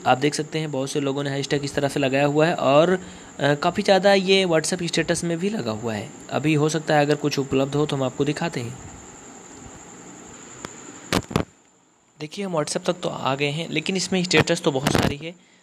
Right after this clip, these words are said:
आप देख सकते हैं, ये WhatsApp की status कभी ख़त्म नहीं होने वाली है। बहुत सारी status है, लगभग में हज़ारों status होंगी।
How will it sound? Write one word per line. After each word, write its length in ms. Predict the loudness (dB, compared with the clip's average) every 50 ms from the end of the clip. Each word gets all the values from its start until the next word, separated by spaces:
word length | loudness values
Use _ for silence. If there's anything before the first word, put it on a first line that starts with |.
| _ _ _ _ _ -16
आप 100 | -14 -14
देख 120 | -14 -14
सकते 280 | -14 -18 -20 -14 -12 -10
हैं, 140 | -8 -6 -2
ये 160 | 0 0 2
WhatsApp 340 | 2 0 0 -2 -8 -10 -6
की 120 | -6 -6
status 340 | -4 -2 -4 -4 -4 -6 -6
कभी 180 | -6 -6 -6 -6
ख़त्म 280 | -10 -10 -6 -6 -2
नहीं 160 | -2 -2 -2
होने 180 | -2 -2 -2 -2
वाली 220 | -2 -2 -2 -2
है। 140 | -4 -6 -8 -10 -14 -20 -20 -20 -20 -20 -20 -20 -20 -20 -20 -20 -20 -16 0 2
बहुत 180 | 2 2 4
सारी 220 | 4 2 2 2 0
status 400 | 0 0 0 -2 -2 -4 -6 -6
है, 60 | -4
लगभग 340 | -4 -4 -2 -2 -6 -6 -4
में 360 | -4 -4 -2 -2 -2 -4 -6 -8 -14 -20 -20 -20 -20 -20 -20 -20 -20 -20 -20 -20 -20 -6 -6
हज़ारों 320 | 2 4 4 4 4 2 0
status 320 | 0 -2 -2 -2 -2 -2 -2
होंगी। 240 | -4 -4 -4 -6